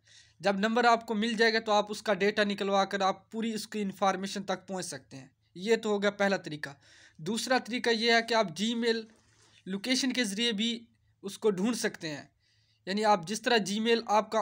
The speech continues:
ऑन होगा, उस मोबाइल में आप उस पर लोकेशन लगा दें तो आप तक वो लोकेशन पहुंच जाएगी। इस तरह आप ईजीली अपने मोबाइल फ़ोन तक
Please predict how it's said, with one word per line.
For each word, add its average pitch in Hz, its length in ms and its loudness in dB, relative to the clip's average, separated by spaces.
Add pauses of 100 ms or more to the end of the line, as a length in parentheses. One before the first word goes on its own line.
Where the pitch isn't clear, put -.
(100)
ऑन 220 140 4
होगा, 226 340 4 (220)
उस 233 160 -6
मोबाइल 226 260 4
में 220 200 0
आप 208 220 2
उस 208 120 -10
पर 208 120 -2
लोकेशन 254 380 0
लगा 233 280 2
दें 226 180 2 (600)
तो 208 120 2 (180)
आप 226 260 4 (120)
तक 202 200 0
वो 202 120 2
लोकेशन 208 480 -2
पहुंच 226 180 2
जाएगी। 220 320 2
इस 202 240 -8
तरह 208 140 2
आप 202 200 2
ईजीली 202 320 -2
अपने 196 300 -4 (440)
मोबाइल 190 220 2
फ़ोन 190 220 -8
तक 202 260 -2